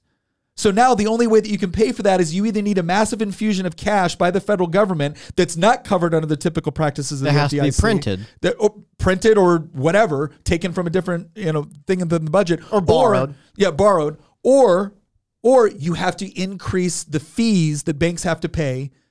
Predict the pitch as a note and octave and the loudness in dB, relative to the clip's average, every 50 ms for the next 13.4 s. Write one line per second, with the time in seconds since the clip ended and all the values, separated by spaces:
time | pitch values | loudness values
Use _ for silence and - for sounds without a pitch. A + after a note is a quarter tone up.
0 | _ _ _ _ - F3 E3 E3 E3+ E3 D#3 C#3+ - E3 - - D3+ - - D#3+ | _ _ _ _ -4 0 0 2 2 0 -2 0 -2 -2 -2 -2 -4 -2 -2 -4
1 | D#3+ D#3+ D3+ C3+ D#3 C3 - D3 C#3+ D3 D3+ C#3+ - C4+ B3 - - - _ _ | -2 -2 -2 -2 -2 -4 -2 -2 0 0 0 -2 -2 -4 -6 -6 -10 -12 _ _
2 | _ _ _ _ _ _ - - G#3+ G#3+ G#3 - _ _ _ _ _ _ _ _ | _ _ _ _ _ _ -2 0 0 0 0 -8 _ _ _ _ _ _ _ _
3 | _ _ _ _ _ _ _ _ _ - - F3+ A#3+ B3+ A#3+ A#3+ G3 G#3+ B3+ A3 | _ _ _ _ _ _ _ _ _ -4 0 0 0 0 0 0 0 0 0 -2
4 | G3 A3+ - - A#3 A#3 A3+ E3+ D3 D3 F#3 - - - G#3 A#3 C4 C4+ C4+ C4 | -4 -6 -2 0 2 2 2 0 -4 -6 -10 -8 0 2 4 6 6 4 2 0
5 | A#3 G#3 - - A#3+ A3 G3+ - - B2+ F3+ F3 F3 F#3 - F#3 F3+ F3+ E3+ - | -4 -6 -6 -6 -6 -6 -4 -4 -6 -4 -4 -4 -6 -4 -4 -4 -4 -4 -2 -2
6 | G#3+ G3 E3 C#3+ C3 C3 C3+ F3 F3 - A3+ G3 A3 - - G3+ F3+ F3+ F3 D#3 | 0 0 2 0 -2 -2 -4 -4 -4 -4 -4 -4 -4 -2 0 0 0 0 0 0
7 | D3+ D3+ D3+ D#3+ - D#3+ D#3+ D3 D#3 D#3 C3 - - - D3+ D3+ D3 D3+ E3 E3 | 0 0 -2 -2 -2 -4 -2 -2 -2 -4 -6 -6 -8 -4 -4 -4 -2 -2 -2 -4
8 | D3+ C#3+ - D#3+ C#3+ C3+ C3+ - C#3+ A2+ - - G#2 E2+ _ _ _ _ _ _ | -4 -4 -6 -6 -6 -6 -8 -8 -8 -8 -8 -10 -14 -16 _ _ _ _ _ _
9 | _ _ _ _ _ _ _ - D#3 D#3+ - D#3+ D#3+ D#3 E3+ G#3 G#3 G3 - G3+ | _ _ _ _ _ _ _ -6 -6 -4 -2 -2 -2 0 2 2 2 2 2 0
10 | F#3 F3 D#3+ D3 F3+ G#3 G#3+ F3 F3+ F3 E3+ D#3+ - F3 E3 D#3+ D#3 D3+ - _ | 0 0 0 0 0 0 2 0 -2 -2 -2 -2 -2 0 0 0 -2 -4 -8 _
11 | _ _ _ _ _ C#3 C#3+ F3+ F#3+ F3+ E3 D#3+ C#3+ C#3 C3 D3 C#3 B2+ A#2+ D#3 | _ _ _ _ _ -2 0 2 2 2 2 0 0 -2 -4 -4 -6 -4 -4 -2
12 | C#3+ C#3 D3 G3 A#3+ A3 G3 D#3+ D3+ C#3 B2 A#2+ A2 - - _ - D#3+ F#3 A3 | 0 2 4 4 4 4 2 2 0 -2 -2 -4 -8 -12 -16 _ -6 -2 -2 -2
13 | G#3+ A3 F#3+ E3+ F3 E3+ C3+ A2 | 0 -2 -2 0 0 0 0 -2